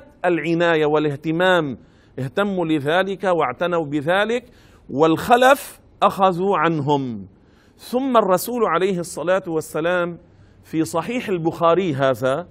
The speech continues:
الذي سأذكره الآن، في صحيح البخاري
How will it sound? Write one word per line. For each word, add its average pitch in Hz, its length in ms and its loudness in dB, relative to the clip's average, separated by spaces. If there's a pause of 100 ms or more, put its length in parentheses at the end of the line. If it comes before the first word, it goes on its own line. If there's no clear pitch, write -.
الذي 147 360 0
سأذكره 151 760 2
الآن، 151 460 -4 (400)
في 175 200 -2
صحيح 196 420 -4
البخاري 165 720 2